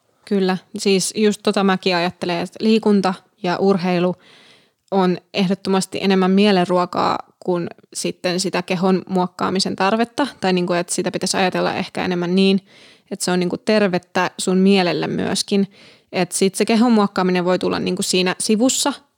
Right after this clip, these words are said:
mut sitä pitäisi arvostaa enemmän, mitä se tekee mielelle. Ja sit myöskin, että, ö, mulla itellä oli silloin aikoinaan semmonen kausi, kun mä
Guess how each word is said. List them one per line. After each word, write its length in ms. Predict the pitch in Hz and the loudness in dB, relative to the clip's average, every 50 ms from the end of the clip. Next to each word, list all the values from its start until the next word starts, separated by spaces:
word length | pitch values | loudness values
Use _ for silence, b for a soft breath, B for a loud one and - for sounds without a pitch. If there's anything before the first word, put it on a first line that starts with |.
| _ - | _ -2
mut 240 | 220 202 196 185 - | 2 2 2 2 0
sitä 260 | - - 190 185 180 | -2 -2 0 0 0
pitäisi 240 | - 185 190 185 - - | 0 0 -2 -2 -2 -2
arvostaa 560 | - 208 214 214 196 190 - - - 180 170 | 0 0 0 2 0 0 -2 0 -2 -2 0
enemmän, 300 | 175 175 175 170 170 170 | 0 -2 -2 -4 -4 -4
mitä 200 | 170 170 170 175 | -4 -4 -4 -4
se 120 | 175 - | -6 -6
tekee 260 | - 175 - - - - | -8 -8 -6 -4 -4 -2
mielelle. 460 | 185 180 - - - - - 214 214 b b b b b b b b b b b | -2 -2 -2 -2 -4 -4 -2 -4 -4 b b b b b b b b b b b
Ja 80 | - - | -4 0
sit 200 | 185 196 185 - | 0 0 0 2
myöskin, 460 | 208 208 220 233 226 - - 220 196 | 2 2 2 2 0 0 0 0 2
että, 240 | 185 185 180 - - _ _ _ - - | 2 0 0 -2 -8 _ _ _ -8 -4
ö, 40 | 180 175 175 175 175 175 - - | 0 0 2 2 2 0 -2 -6
mulla 340 | - 214 220 240 269 269 247 | -2 2 2 4 4 4 4
itellä 440 | 214 220 214 214 185 180 170 165 - | 4 2 2 2 2 2 2 0 0
oli 200 | 175 175 185 185 | 0 0 0 0
silloin 400 | - 190 175 175 180 180 180 - - | 0 0 -2 0 0 -2 -4 -4 -4
aikoinaan 600 | - 185 180 180 175 - 190 190 185 185 190 185 190 | -2 -2 -2 -2 -2 -2 -4 -2 -2 -2 -2 -4 -4
semmonen 360 | - 190 190 190 - - 185 | -6 -6 -6 -6 -6 -6 -4
kausi, 340 | 196 196 196 190 196 185 - | -2 -2 0 0 0 -2 -2
kun 120 | 190 185 175 | -4 -6 -4
mä 160 | 180 156 | -4 -4